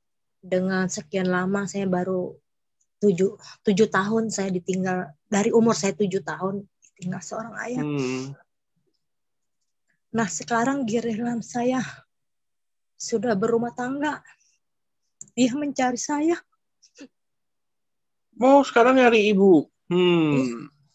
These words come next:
Speaker 1: Dan sekarang tinggal sama saya.
Speaker 2: Hmm, puji Tuhan.
Speaker 1: Nah, di sini saya belajar tentang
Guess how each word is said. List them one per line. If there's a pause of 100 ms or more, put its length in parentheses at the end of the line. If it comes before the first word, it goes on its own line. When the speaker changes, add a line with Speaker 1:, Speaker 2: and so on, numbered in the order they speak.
(880)
Speaker 1:
Dan
sekarang
tinggal
sama
saya. (1120)
Speaker 2:
Hmm, (320)
puji
Tuhan. (600)
Speaker 1:
Nah, (1000)
di
sini
saya
belajar (600)
tentang